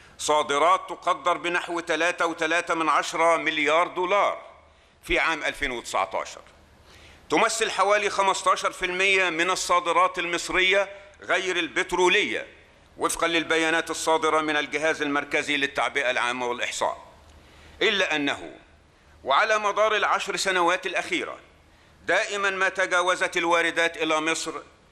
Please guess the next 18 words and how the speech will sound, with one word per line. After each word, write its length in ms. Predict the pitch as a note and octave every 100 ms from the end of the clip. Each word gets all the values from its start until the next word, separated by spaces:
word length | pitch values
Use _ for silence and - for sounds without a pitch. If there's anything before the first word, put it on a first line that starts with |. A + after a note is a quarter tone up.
| _ - -
من 200 | B2+ E3+
النسيج 460 | E3+ D#3+ - E3
ومصنوعاته 840 | D#3 D#3 D3+ - D3 C3+ D3+ D3 D3 - - _ _ _
ما 240 | G#2 E3+
يتم 440 | E3 D#3+ D#3 E3+ D#3+
تصديره 880 | D#3+ C#3+ - D3 D#3 D3+ C#3 D3+ D3
من 200 | C#3 D3+
المنتجات 720 | C#3+ C#3 C3+ C#3+ C#3 C#3+ C#3+
المصرية 600 | C3+ C3 - B2+ C#3 C3+
منها، 560 | C3 C3+ C3 C3 - - - - -
وذلك 500 | C3+ C#3+ D#3 D3 C#3+
وفقا 400 | C#3 C#3 - C#3
لبيانات 640 | C3+ C3+ C3+ B2+ C3+ C3
الجهاز 420 | C3 B2 C3 C3
المركزي 720 | B2+ B2 A#2+ C#3+ B2+ B2+ B2+ -
للتعبئة 600 | F2 A#2+ - B2 A#2 B2 A#2
العامة 380 | A2 A#2 A#2
والإحصاء. 520 | A2 A2 A2 - F2+